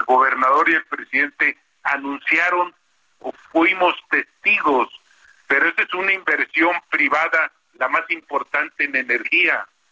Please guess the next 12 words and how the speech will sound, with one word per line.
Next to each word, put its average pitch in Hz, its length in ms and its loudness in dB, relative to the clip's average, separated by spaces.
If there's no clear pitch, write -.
Es 123 140 -4
decir, 156 260 0
ellos, 202 360 0
yo 151 140 2
lo 151 180 2
que 147 200 -2
creo 170 260 0
es 160 60 -4
que 156 220 -2
concretaron 156 840 -2
un 165 140 0
acuerdo 160 520 -2